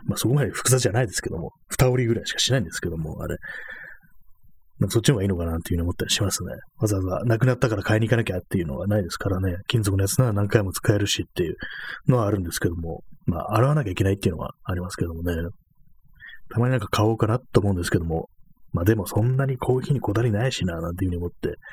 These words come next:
結局ね、こう、もう五年ぐらい別に、そんなこと思ってますね。そういえばあの、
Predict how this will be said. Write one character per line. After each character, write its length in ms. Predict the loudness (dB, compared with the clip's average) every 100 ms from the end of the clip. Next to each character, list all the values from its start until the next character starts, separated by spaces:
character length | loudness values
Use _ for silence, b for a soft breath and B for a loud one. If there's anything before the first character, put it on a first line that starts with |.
| B B
結 140 | 0 2
局 380 | 2 4 2 0
ね、 100 | -4 -6
こ 240 | -6 -6 _ _ _ _ -20 -20 -18 -6
う、 40 | -2
も 60 |
う 20 | 2
五 140 | 4
年 180 | 4 2
ぐ 80 | 0
ら 80 |
い 60 | -2 0
別 220 | 0 2
に、 200 | 0 -2 -6 -20 b b b b b b b -20 -20 -20 -18 -16 -16 -18 -10 -10 -8 -10 -2
そ 120 | 0
ん 20 |
な 60 | 0
こ 60 |
と 60 | 0
思 120 | 0
っ 20 |
て 100 | 0
ま 100 | 2
す 160 | 2 2
ね。 80 | 0 -2 -4 -10 -16 b b b -20 -20 _ -20 -20 -20 _ -20 -20 -20 -20 -20 -18 -16 -16 -18 _ -20 _ -12 -10 -10 -12 -14 -18 -16 B B B -4
そ 160 | 2
う 40 | 2
い 20 |
え 20 |
ば 120 | 2
あ 40 | -4
の、 380 | -2 -2 -4